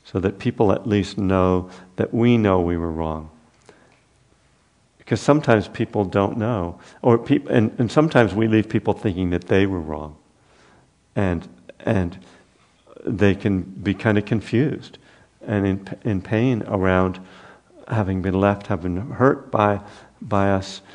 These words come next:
and wondering whether they had done something to cause that or whether it was their fault. And you know how, how we are. Things aren't always simple. It's not always obvious. So to go to someone and say, "I was wrong. I was the, I hurt you, and I'm sorry,"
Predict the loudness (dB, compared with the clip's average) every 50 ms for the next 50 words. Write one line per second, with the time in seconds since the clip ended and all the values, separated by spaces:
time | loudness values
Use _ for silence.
0 | -20 -20 _ _ _ -8 -6 -4 -4 -4 -6 -8 -16 -20 -20 -20 -12 -8 0 2
1 | 2 2 2 2 0 2 2 2 2 2 2 0 0 0 0 0 -2 0 2 2
2 | 4 4 2 0 -2 -4 -4 -4 -4 -4 -2 -2 -2 -4 -6 -10 -14 -10 -6 -4
3 | -2 -2 -2 -4 -4 -4 -2 -2 -4 -4 -6 -6 -6 -6 -8 -8 -8 -10 -6 -2
4 | -2 -2 -2 -2 -2 -2 0 0 -2 -4 -10 -14 -14 -14 -20 -20 -20 -20 _ _
5 | _ -4 -4 -2 -2 -2 -2 -2 -4 -6 -10 -18 -20 -20 _ _ -4 -2 -2 0
6 | 0 0 2 0 0 -2 -4 -6 -8 -4 -2 -2 -2 -2 -2 -4 -4 -4 -2 -2
7 | -2 -6 -4 -6 -6 -4 -4 -6 -6 -6 -4 -4 -2 -2 -2 -2 -4 -4 -4 -6
8 | -6 -4 -6 -8 -8 -8 -8 -8 -8 -8 -8 -12 -18 -20 -20 -20 _ _ -8 -8
9 | -8 -4 4 4 4 6 6 2 -2 -2 -4 -4 -2 -2 -2 -4 -4 -4 -4 -4
10 | -4 -8 -14 -20 -20 _ _ _ 4 4 4 4 2 0 -4 -4 -6 -4 -4 -4
11 | -4 -6 -4 -2 0 0 0 -2 -4 -6 -8 -10 -10 -10 -14 -18 _ _ _ _
12 | _ _ -20 -20 _ -10 -6 -6 -6 -8 -10 -16 _ -20 _ _ -14 -10 -10 -10
13 | -10 -10 -12 -12 -12 -12 -14 -14 -12 -12 -12 -12 -14 -18 -16 -14 -14 -14 -12 -14
14 | -16 -16